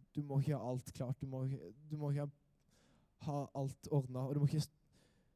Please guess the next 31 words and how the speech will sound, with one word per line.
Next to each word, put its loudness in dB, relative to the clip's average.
du 2
må 12
ikke 8
gjøre 8
deg 6
fortjent -2
til -2
noe 4
hos 2
Jesus. -6
Det -2
er -6
greit -4
å -8
komme 4
som -4
det 0
med -2
det 0
du 4
har. -6
Det -2
er -10
greit -6
å 2
ikke 0
strekke -4
til. -2
Lovsangsteamet 6
kan, 0
eh, -4